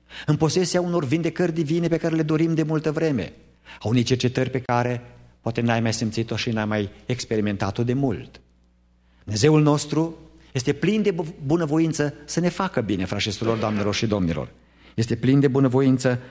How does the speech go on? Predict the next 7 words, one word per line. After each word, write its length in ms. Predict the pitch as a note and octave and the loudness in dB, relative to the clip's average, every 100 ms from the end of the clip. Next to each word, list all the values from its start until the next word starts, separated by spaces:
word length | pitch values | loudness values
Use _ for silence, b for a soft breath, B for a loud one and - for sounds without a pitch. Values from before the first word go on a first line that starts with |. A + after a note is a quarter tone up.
| B | B
să 180 | - | 2
ne 120 | C#3 C#3 | 4 4
asculte. 680 | C3+ - C3+ G2 - - - - _ _ _ _ _ _ _ _ _ | 2 0 0 0 -2 -14 -18 -20 _ _ _ _ _ _ _ _ _
Întrebarea 360 | - B2 D3+ | -4 2 2
fundamentală 880 | C3+ C#3 B2 A#2+ A#2 C3 C3 B2+ B2+ - - _ | 2 0 0 0 0 0 0 -2 -6 -16 -20 _
este 260 | G2+ G2+ | -6 -4
aceasta. 520 | A2 G#2+ F#2+ - A2 | -4 -4 -6 -10 -16